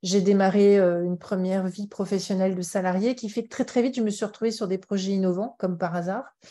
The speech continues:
et que, euh, j'ai créé en fait des business pour des business à un moment où on était à un tournant, notamment l'arrivée des,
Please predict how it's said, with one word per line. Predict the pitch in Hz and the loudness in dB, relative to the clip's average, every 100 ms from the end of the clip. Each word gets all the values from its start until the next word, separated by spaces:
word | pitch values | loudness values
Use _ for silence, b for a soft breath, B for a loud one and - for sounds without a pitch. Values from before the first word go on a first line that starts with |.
| B B B - | B B B -2
et | 208 208 | 2 2
que, | 226 | 6
euh, | 240 254 196 | 8 8 6
j'ai | 185 202 | 4 0
créé | - 240 262 | 2 2 4
en | 185 | 2
fait | 233 208 | 2 2
des | 190 | 2
business | 185 190 208 233 233 | -2 0 2 0 -2
pour | - 214 | -6 -4
des | 196 | -4
business | 185 190 220 247 - - | -4 -2 -2 -4 -8 -6
à | 190 190 | -2 0
un | |
moment | 196 214 220 262 294 B B B - | 2 4 4 2 -2 B B B -8
où | 226 | -2
on | 220 | 0
était | 208 208 | 0 0
à | 220 | -2
un | 208 | -4
tournant, | 202 196 220 | -4 -4 -2
notamment | 226 175 190 202 | -4 -4 -4 -4
l'arrivée | 214 196 190 214 | -2 -4 -2 -2
des, | 202 196 | -2 -4